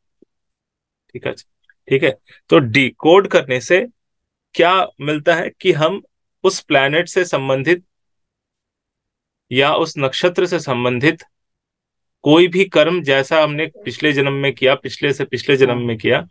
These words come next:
Speaker 1: उसको समझ पाए
Speaker 2: हाँ।
Speaker 1: और उसका उपाय निकाल के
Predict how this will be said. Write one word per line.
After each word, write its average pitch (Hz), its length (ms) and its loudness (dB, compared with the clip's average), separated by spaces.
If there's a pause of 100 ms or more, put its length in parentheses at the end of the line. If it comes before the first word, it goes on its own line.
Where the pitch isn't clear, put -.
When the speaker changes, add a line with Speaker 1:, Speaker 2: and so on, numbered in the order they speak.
(760)
Speaker 1:
उसको 156 260 2
समझ 139 400 0
पाए - 300 -4 (460)
Speaker 2:
हाँ। 123 320 -12 (280)
Speaker 1:
और 143 160 4
उसका 147 220 0
उपाय 131 360 2
निकाल 123 340 0
के 165 300 -6